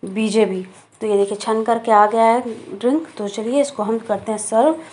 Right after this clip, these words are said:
तो देखिए, इस तरह से हम अपने हाफ हाफ ग्लास को pour करेंगे और अब इसमें हम ऐड करेंगे पानी, ठंडा chilled पानी लेंगे। तो इसको हम ग्लास को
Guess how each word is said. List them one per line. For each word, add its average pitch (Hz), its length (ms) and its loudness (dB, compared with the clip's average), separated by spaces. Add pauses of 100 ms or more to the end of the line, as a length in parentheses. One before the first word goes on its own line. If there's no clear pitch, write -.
(240)
तो 233 80 0
देखिए, 247 240 2
इस 269 280 -4
तरह 262 180 4
से 262 140 -4
हम 285 320 0 (180)
अपने 233 480 -4
हाफ 233 540 4
हाफ 240 280 4
ग्लास 226 280 4
को - 140 -6
pour 214 260 0
करेंगे 240 460 0 (760)
और 202 420 6
अब 240 180 6
इसमें 240 280 -2
हम 254 160 0
ऐड 226 220 2
करेंगे 240 460 0 (520)
पानी, 208 440 6 (640)
ठंडा 240 480 2
chilled 269 440 4
पानी 254 320 6
लेंगे। 262 280 2 (400)
तो 226 220 0
इसको 226 280 -4
हम 294 260 0 (480)
ग्लास 220 340 4
को 339 160 0